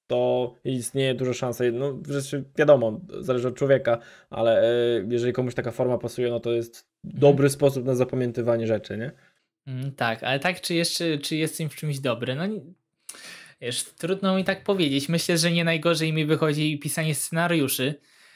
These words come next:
Speaker 2: e, choć też robię czasami dużo błędów i czasami wysył-, takich, chociaż bardziej takich gramatycznych czy coś w tym stylu i czasami wysyłam, jak mam jakiś potężniejszy scenariusz do mojego starszego znajomego, który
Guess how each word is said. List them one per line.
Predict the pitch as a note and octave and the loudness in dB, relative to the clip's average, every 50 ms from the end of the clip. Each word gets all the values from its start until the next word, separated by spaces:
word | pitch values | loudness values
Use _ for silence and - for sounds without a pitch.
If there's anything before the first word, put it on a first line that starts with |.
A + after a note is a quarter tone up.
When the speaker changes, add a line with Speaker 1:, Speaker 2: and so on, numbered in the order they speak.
| - _ - | -20 _ -6
Speaker 2:
e, | D3+ C3+ C3+ | -2 -2 -2
choć | B2+ - D3 C3+ C#3 | 0 0 -2 -2 0
też | - D#3+ D3+ - - | 0 -2 -2 0 -2
robię | D3+ C3+ C#3+ C3+ | -2 0 0 0
czasami | C#3 C#3+ C#3 - D3+ C#3+ C#3+ | 0 -2 -2 -2 -2 -2 0
dużo | C#3 D3 C#3 C#3+ | 0 0 0 0
błędów | C#3+ C#3+ C#3 C#3 D3 D3 C#3 C#3 C#3 | 0 0 0 0 2 0 0 0 0
i | C3+ C3+ C3 | -2 -2 -2
czasami | C3 C3+ B2+ - C#3+ C#3+ C#3 C3+ | -2 -4 -6 -4 -4 -4 -4 -2
wysył-, | C3 C3+ B2 - - C#3+ C3+ B2+ B2 | -2 -4 -4 -2 -2 -2 0 -2 0
takich, | B2 C3+ C3+ C3 - C#3 - | -2 -2 -4 -4 -6 -10 -8
chociaż | - D#3 D3 - D#3+ C#3+ | -8 -6 -2 -2 -2 0
bardziej | C#3 E3 E3 D#3+ D#3 D3 D#3+ D3+ | 0 0 0 0 -2 -4 -4 -4
takich | D3 D#3 C#3+ - D#3 C#3+ C3+ | -2 -4 -4 -2 -4 -4 -2
gramatycznych | D3 D3+ D3+ D3+ D#3 D3+ - F3 - - C#3+ C3+ A#2+ | -2 -2 0 0 -2 -2 -2 -2 -2 -2 -4 -6 -8
czy | - - | -8 -8
coś | - C3 - | -8 -8 -8
w | - | -8
tym | - C#3 | -8 -10
stylu | C3 - - C#3+ C#3 C#3 | -10 -10 -8 -4 -2 0
i | C3 C3 | 0 0
czasami | - C3+ B2+ - C#3+ C#3 C3+ C3+ B2+ | -2 -4 -4 -2 -2 -2 -2 -4 -4
wysyłam, | B2+ B2+ - - C#3+ C3+ C3 B2+ B2+ B2+ B2+ B2 A2+ - | -4 -4 -4 -2 0 0 0 0 0 -2 -4 -6 -8 -6
jak | A#2+ B2+ B2+ | -6 -6 -4
mam | C#3 C3+ C3+ | -4 -4 -4
jakiś | C3 A#2+ - C3 - | -4 -4 -6 -8 -8
potężniejszy | - C3 - C3+ C3 B2+ C3+ C#3 C3 - C#3+ | -8 -8 -6 -6 -6 -4 -6 -6 -6 -6 -6
scenariusz | B2+ - - C#3 C#3 C#3 C#3 B2 A#2+ | -6 -8 -6 -2 -2 -2 -2 -2 -4
do | - C3 | -6 -6
mojego | B2+ B2+ B2+ B2+ B2+ B2 B2+ B2 | -6 -4 -4 -4 -2 -2 -2 -4
starszego | - - C3+ C3+ - - C3+ B2+ C3 C3 | -4 -4 -4 -4 -4 -4 -4 -4 -4 -4
znajomego, | B2+ C#3 C3 C3 C3 C3+ C3+ B2+ A#2 A#2 A2+ A#2 | -4 -2 -2 -2 -2 0 -2 -2 -2 -2 -4 -8
który | - - B2+ A#2 A#2+ A2+ A#2 B2+ | -8 -10 -10 -8 -6 -6 -6 -8